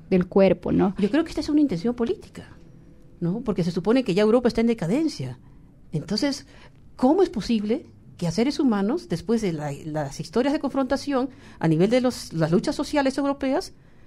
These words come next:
Speaker 2: ¿no?, se le niegue a una población? Es como ahorita que se debate en Europa, "El gitano no es europeo". Oye, ¿qué te pasa? Hay gitanos finlandeses,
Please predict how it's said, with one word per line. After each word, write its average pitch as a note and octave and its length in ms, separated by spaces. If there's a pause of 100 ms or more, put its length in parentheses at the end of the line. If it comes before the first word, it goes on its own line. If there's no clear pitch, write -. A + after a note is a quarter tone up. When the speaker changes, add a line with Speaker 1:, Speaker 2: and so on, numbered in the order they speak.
(180)
Speaker 2:
¿no?, G3+ 300
se - 180
le E3 100
niegue B3 520
a E3+ 100
una A3+ 240
población? C4+ 560 (640)
Es A3 120
como B3+ 180
ahorita B3+ 260
que G3+ 200
se F#3+ 120
debate G3 320
en B3+ 80
Europa, G#3+ 440 (280)
"El E3 100
gitano F#3+ 540 (340)
no C#4+ 180
es - 120
europeo". D#4 560 (260)
Oye, G3+ 120
¿qué G3 80
te G#3+ 100
pasa? C4+ 400 (220)
Hay E3+ 100
gitanos A3 640
finlandeses, A3+ 600